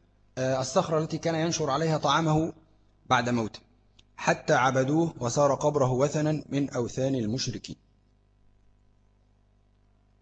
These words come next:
والعزى كذلك كانت شجرة عليها بناء وس-، وأستار، وكان لها سدنة، آه، بين مكة والطائف، وكانت قريش يعظمونها،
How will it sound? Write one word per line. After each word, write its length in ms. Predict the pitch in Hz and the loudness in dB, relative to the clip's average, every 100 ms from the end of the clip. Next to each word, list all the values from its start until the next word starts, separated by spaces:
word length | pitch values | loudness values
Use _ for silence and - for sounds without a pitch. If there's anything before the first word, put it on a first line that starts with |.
| _ _ _ _ _ _ _ - - _ | _ _ _ _ _ _ _ -20 -20 _
والعزى 460 | - 135 175 143 147 | -2 2 2 2 -2
كذلك 420 | 139 127 185 185 | -2 -2 -2 0
كانت 280 | 165 147 - | -2 -2 -2
شجرة 640 | 160 160 175 208 - - - - _ _ _ _ - | -2 0 0 0 -6 -18 -20 -20 _ _ _ _ -2
عليها 560 | 131 147 123 120 110 - _ | 0 0 -2 -6 -8 -14 _
بناء 520 | 120 117 143 160 160 107 | -4 0 0 0 -4 -8
وس-، 280 | 101 - | -10 -8
وأستار، 580 | 120 - - 131 151 165 | -10 -10 -6 0 2 2
وكان 340 | 139 - 135 123 | 0 -4 -4 -2
لها 200 | 139 127 | -2 -4
سدنة، 540 | 151 160 165 180 - - _ _ _ _ _ 123 | -4 -2 -2 -4 -8 -20 _ _ _ _ _ -6
آه، 380 | 120 117 113 107 | -4 -4 -6 -6
بين 320 | 139 143 135 123 - - _ | -4 -2 -2 -4 -8 -18 _
مكة 420 | 131 165 - 139 | -4 -4 -4 -4
والطائف، 580 | 117 - 156 143 175 - - - | -4 -2 -2 -2 -6 -16 -16 -12
وكانت 320 | - 151 139 | -4 -4 -4
قريش 380 | - 151 151 139 | -4 -4 -2 -6
يعظمونها، 800 | 120 147 135 131 123 120 120 110 | -4 -4 -2 -2 -2 -2 -4 -6